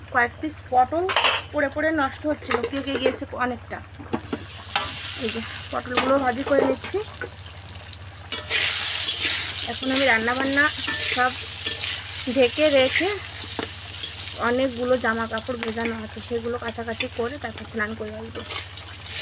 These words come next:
চলো, তরকারিটা নামাই। দেখো, এই যে রান্নাবান্না কমপ্লিট, ফাইনাল লুকটা একবার তোমাদের দেখিয়ে দিই। কাঁচকলা, আলু দিয়ে মৃগেল মাছের ঝোল, এই যে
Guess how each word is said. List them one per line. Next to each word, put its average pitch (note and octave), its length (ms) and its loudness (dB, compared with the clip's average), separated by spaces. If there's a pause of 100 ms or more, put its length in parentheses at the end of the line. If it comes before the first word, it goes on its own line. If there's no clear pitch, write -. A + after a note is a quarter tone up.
(1800)
চলো, C4 220 4 (460)
তরকারিটা A#3 340 -4
নামাই। A3+ 340 2 (1300)
দেখো, C4 300 -2
এই C4+ 60 2
যে C#4+ 100 0
রান্নাবান্না C4+ 460 6
কমপ্লিট, C4+ 540 2 (100)
ফাইনাল C4 280 2
লুকটা C4 320 0
একবার C4 260 0
তোমাদের C4+ 240 0
দেখিয়ে B3+ 360 -4
দিই। E4 140 -4 (720)
কাঁচকলা, C#4 640 6
আলু C#4 220 4
দিয়ে D4+ 300 0 (260)
মৃগেল C#4 340 4
মাছের C4+ 400 0
ঝোল, C#4+ 240 2
এই C#4 100 4
যে D4+ 160 -2